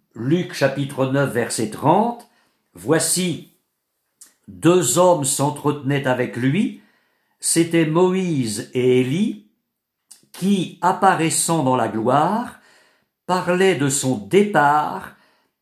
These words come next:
qu'il allait accomplir à Jérusalem. Et Jésus allait partir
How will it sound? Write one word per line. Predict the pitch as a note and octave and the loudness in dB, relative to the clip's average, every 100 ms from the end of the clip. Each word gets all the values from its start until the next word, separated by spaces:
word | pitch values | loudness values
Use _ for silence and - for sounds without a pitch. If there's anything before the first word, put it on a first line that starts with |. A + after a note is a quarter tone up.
| _ | _
qu'il | D#3 D3+ | -2 2
allait | D3+ E3+ E3+ | 4 2 2
accomplir | C#3 C3 A2 A2 C3+ E3+ F3 E3+ - | 0 0 -4 -2 -2 0 -2 -6 -4
à | C#3 | 0
Jérusalem. | B2+ B2+ C3 C#3 C3 C3 B2+ G2+ E2 - _ _ _ _ _ _ _ _ _ _ - _ _ _ _ | 2 2 0 0 2 2 0 -2 -6 -14 _ _ _ _ _ _ _ _ _ _ -20 _ _ _ _
Et | A#2+ B2 | -2 -2
Jésus | G#2 C3+ D3 G#2+ C#3+ C#3 - - _ _ - | 2 2 2 0 -2 -2 -4 -10 _ _ -4
allait | C3 C3+ C3+ | -2 2 0
partir | C#3 - D3+ - - G#3 F3 - - | 0 -2 -4 -4 -4 -2 -2 -4 -8